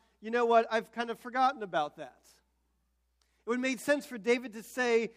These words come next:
about the covenant promises that he had, he said, for him to say, You know what? You know, it is in the, the security of my dynasty, you know, that's a matter of national interest. I mean, I'm not acting personally here,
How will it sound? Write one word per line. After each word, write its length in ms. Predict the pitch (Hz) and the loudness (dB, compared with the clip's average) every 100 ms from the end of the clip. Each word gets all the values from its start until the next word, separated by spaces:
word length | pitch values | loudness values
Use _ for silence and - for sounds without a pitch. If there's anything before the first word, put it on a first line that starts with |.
| - | -16
about 240 | - 214 226 | 2 2 2
the 80 | 233 | -2
covenant 420 | - 254 247 - | -4 -4 -4 -8
promises 520 | - 247 247 - 202 | -6 -4 -6 -10 -8
that 160 | 208 190 | -6 -6
he 160 | 220 | -8
had, 320 | 185 220 226 | -4 0 0
he 100 | 202 | -2
said, 240 | 196 233 190 _ _ | -4 -6 -6 _ _
for 80 | - | -8
him 160 | 226 233 | -6 -6
to 80 | |
say, 160 | 226 240 | -4 -4
You 160 | 226 247 | -4 -4
know 160 | 262 | -6
what? 320 | 254 233 233 - _ _ _ _ _ _ _ _ _ _ _ _ _ | 0 2 2 -2 _ _ _ _ _ _ _ _ _ _ _ _ _
You 80 | 233 | 0
know, 140 | 240 | 0
it 80 | 294 | 2
is 180 | 294 220 | -2 -2
in 180 | 262 233 | -4 2
the, 200 | 220 185 - | 2 2 -4
the 80 | 214 | -8
security 1080 | - 240 - - 277 269 262 240 233 226 196 _ _ - | -8 -12 -14 -8 -6 -4 -4 -4 -4 -4 -8 _ _ 0
of 320 | 208 220 202 160 214 | 6 6 4 -6 -6
my 180 | 202 208 | -2 0
dynasty, 680 | 202 208 214 202 - 220 | 2 2 2 -2 -6 -8
you 200 | 214 196 | -8 -6
know, 80 | 208 | -6
that's 240 | 202 247 254 | -2 -4 -4
a 60 | |
matter 400 | 226 196 208 196 | -6 0 0 0
of 120 | 185 | -6
national 600 | 160 180 185 185 190 180 175 | -8 -4 -4 -6 -10 -12 -8
interest. 640 | 196 190 - 147 - - _ _ _ | -10 -10 -14 -18 -18 -20 _ _ _
I 60 | 214 | -8
mean, 100 | 226 | -4
I'm 140 | 240 | -2
not 240 | 247 254 240 | 0 -2 0
acting 340 | 214 208 202 | -2 -2 -10
personally 640 | - 226 233 - 220 208 | -8 -6 -6 -6 -8 -6
here, 460 | 190 214 208 208 | -8 -6 -2 -2